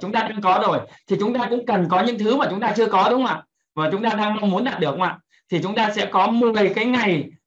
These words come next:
để chúng ta sử dụng lo-, sử dụng lòng biết ơn để chúng ta, à, hướng đến những điều mà chúng ta mong muốn và ước mơ trong tương lai. Đấy. Và đây quả là một cái,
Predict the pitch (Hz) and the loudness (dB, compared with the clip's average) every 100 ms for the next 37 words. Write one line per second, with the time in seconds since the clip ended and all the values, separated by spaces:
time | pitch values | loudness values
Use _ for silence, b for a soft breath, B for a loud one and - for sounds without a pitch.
0 | - 185 - 180 226 226 - 151 160 160 | -2 0 0 -2 0 0 0 -2 -2 -4
1 | 160 156 - 151 160 175 165 220 220 202 | -6 -6 -4 -2 -2 -2 0 0 0 0
2 | 185 139 156 196 202 190 180 B - _ | 0 -2 -4 -2 0 0 -2 B -20 _
3 | _ 156 156 202 220 208 240 277 233 165 | _ -4 0 2 2 2 2 2 2 2
4 | 147 143 180 202 208 208 202 190 165 196 | 2 0 -2 0 2 2 0 -2 -2 -2
5 | 190 - 226 202 180 170 175 175 170 180 | -2 -4 -2 0 0 0 -2 -2 0 0
6 | 175 - - 143 - B _ - 147 143 | 0 -4 -10 -10 -10 B _ -2 0 -2
7 | 113 - _ _ 196 196 175 - 139 135 | -6 -12 _ _ 0 2 0 -2 -2 -2
8 | 143 139 - 143 160 220 | -2 -2 -2 -2 -2 -4